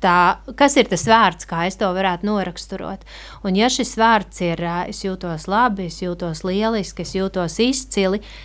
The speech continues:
tad lūdzu dalieties ar šo savu sajūtu ar saviem tuvajiem cilvēkiem. Savukārt, ja šis vārds ir, nu, ka nē, ka es īsti labi nejūtos un man kaut kas tomēr nav kārtībā,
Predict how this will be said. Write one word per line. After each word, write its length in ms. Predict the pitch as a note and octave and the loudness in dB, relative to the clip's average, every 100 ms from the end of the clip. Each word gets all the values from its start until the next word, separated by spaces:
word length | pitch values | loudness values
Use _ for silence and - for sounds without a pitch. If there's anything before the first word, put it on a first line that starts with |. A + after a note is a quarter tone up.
| - | -6
tad 120 | F#3+ | 0
lūdzu 420 | G3+ A3+ B3 G3 F3 | 4 4 4 0 0
dalieties 760 | G3 G3+ G#3+ F3 D#3+ E3 D#3 | 4 4 4 0 -2 -6 -6
ar 60 | E3+ | -8
šo 320 | - F#3+ F#3+ | -4 0 0
savu 320 | G3+ G#3+ F#3+ | 2 4 4
sajūtu 600 | - G#3 G#3 G#3+ F#3 E3+ E3+ | 2 0 2 4 2 0 -4
ar 80 | |
saviem 420 | D#3+ G3 F#3+ F3+ E3+ | -4 -2 0 -2 -2
tuvajiem 520 | F#3+ F#3+ F3 E3 D#3 | -2 -2 -2 -2 -4
cilvēkiem. 720 | - F#3 F3 D#3 D#3+ F3+ F#3 - - - | -2 0 0 -2 -6 -10 -10 -12 -16 -12
Savukārt, 600 | - A3 A3 A3 F#3+ F#3+ | 2 6 6 6 4 4
ja 140 | G3+ A3+ | 0 0
šis 320 | - G#3 G#3 | -2 -6 0
vārds 480 | G#3+ G#3+ G3+ - F#3 | 2 4 2 -2 -4
ir, 160 | F3 | -2
nu, 200 | F#3 G3+ - | -2 -2 -2
ka 200 | G3+ G3 | 0 2
nē, 560 | G#3 G#3+ A3+ G3+ E3+ | 4 4 4 2 0
ka 100 | F3 | -4
es 160 | F3 E3+ | -4 0
īsti 300 | G3 G#3+ G#3+ | 2 2 0
labi 240 | G3+ F#3+ | -2 0
nejūtos 880 | G3+ B3 C#4+ F#3+ F3+ G3 F#3+ F3+ - | 2 4 4 4 0 -2 -2 -2 -2
un 180 | F#3+ F#3 | -2 0
man 240 | F#3 F#3+ F#3 | 0 0 0
kaut 260 | - A#3 | 2 2
kas 100 | A#3 | 2
tomēr 380 | - G#3 G3+ F3+ | -2 0 2 2
nav 440 | F3 G3 G3+ F3+ F3+ | 2 4 4 2 2
kārtībā, 720 | F3+ F3+ - E3+ E3 F3 | 2 2 0 -6 -2 0